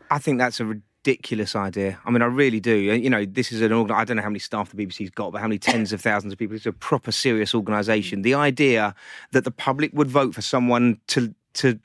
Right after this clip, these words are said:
to lead it, uh, or even, you know, you have a democratic vote internally. This is, you know, this is, you know, this is not the way serious organisations are run. You need people with proper leadership capabilities. Um, and it seems to me with Rebecca Long Bailey, y-, you know,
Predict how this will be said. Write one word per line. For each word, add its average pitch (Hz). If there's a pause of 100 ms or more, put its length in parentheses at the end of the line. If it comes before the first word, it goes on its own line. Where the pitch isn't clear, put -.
(140)
to -
lead 127
it, 104 (320)
uh, 113
or 131
even, 139 (300)
you 143
know, 120
you 113
have 123
a 123
democratic 127
vote 120
internally. 120
This 120
is, 147
you 175
know, 143
this 143
is, 160
you -
know, 143
this 139
is 160
not 156
the 131
way 131
serious 123
organisations 117
are 110
run. 113
You 120
need 127
people 120
with 113
proper 127
leadership 117 (120)
capabilities. 123 (340)
Um, 123 (240)
and 139
it 131
seems 143
to -
me 123
with 113
Rebecca 113
Long 110
Bailey, 107
y-, -
you 113
know, 104